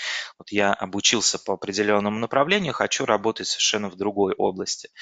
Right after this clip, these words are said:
но я всегда привожу такой пример, что нету неполезного образования". Возьмем, например, юристов, для кого в нынешних ситуациях, да, не лишним было бы иметь юридическое образование. Да практически всем бы оно помогло.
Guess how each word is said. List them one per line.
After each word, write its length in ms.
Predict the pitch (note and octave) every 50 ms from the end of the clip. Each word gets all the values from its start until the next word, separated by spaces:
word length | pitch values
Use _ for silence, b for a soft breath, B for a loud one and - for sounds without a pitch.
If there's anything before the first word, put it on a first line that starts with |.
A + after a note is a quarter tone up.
| B B B B B -
но 60 | B2+
я 140 | D3+ F3 -
всегда 300 | - - G#2 A2 A#2+ A#2+
привожу 400 | - - G2 G2+ G#2 G2+ A2+ A2+
такой 320 | - G#2 - - G2+ F#2+
пример, 340 | - - F#2+ F#2 F#2 F#2 F#2+
что 220 | - - - G2
нету 400 | G2 A2 B2+ E3+ G3 F#3+ - D#3
неполезного 800 | B2 G2+ G2+ - - G2+ G2 F#2 G2+ A#2+ B2 - B2 A#2 A2+ A2
образования". 760 | A2 G2 F#2+ G2+ F#2+ F#2+ G2 F#2+ F2+ F2+ F#2 G2+ G#2 G#2+ A2+ _ _ B B B B B B B B B B
Возьмем, 380 | - G2 F#2+ G#2+ G#2+ G#2+ G2+ G#2
например, 480 | G#2 F#2 - - G2 F#2 F#2 F#2+ F#2 F2
юристов, 540 | F2+ G2 G2+ G#2+ D3+ F#3 - - - - - -
для 120 | F#2+ F#2+
кого 340 | - - G2+ G2+ G#2 G2+ F#2+
в 80 | F2 G2
нынешних 540 | G2+ G2 F#2 F#2 F2 - - - F#2+ - -
ситуациях, 720 | - - G#2 - C3+ D3+ F3 F#3+ - - - - G2 F2+
да, 140 | F#2 G#2+ G#2+
не 340 | G2 G2 G2 G2 F#2 F#2+ - _ _ _ _ _ _ -
лишним 560 | G#2 G#2+ C3+ E3 - - - C#3+ C#3 C#3 - _ _ _ _
было 280 | - G#2 A#2+ A#2+ A2+ A2+
бы 220 | G#2+ G#2 G#2 G2
иметь 340 | F#2+ F#2+ G#2+ A#2+ B2 - -
юридическое 600 | F#2+ F#2 F#2 F2+ G2 G#2+ - - - - - G2
образование. 600 | F#2+ - A#2+ F#2 F#2+ G2 F#2+ F#2 F2+ F#2+ G#2 G#2
Да 120 | G2 G#2 -
практически 640 | - - G#2 - - C#3+ C#3 - - - - A2+ B B B B B B B B
всем 340 | - - - A#2 G2 F#2 F2+
бы 80 | - -
оно 220 | - F#2+ F#2+ F2+
помогло. 580 | - G2 F#2 F#2+ F#2+ F#2 F#2 E2+ F2+ F#2+ G#2+